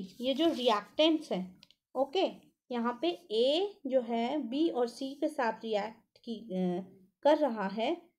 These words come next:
but जो प्रोडक्ट बनेगा उसमें जो A ने है, ओके,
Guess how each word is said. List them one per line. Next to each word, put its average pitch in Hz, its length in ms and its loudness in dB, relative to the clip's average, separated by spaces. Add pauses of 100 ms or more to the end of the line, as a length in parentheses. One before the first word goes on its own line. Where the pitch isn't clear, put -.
(160)
but 311 300 2 (280)
जो 311 380 4
प्रोडक्ट 262 580 4
बनेगा 233 760 0
उसमें 277 340 -2
जो 330 120 0 (220)
A 294 240 6
ने 427 100 6
है, 220 400 0 (300)
ओके, - 300 0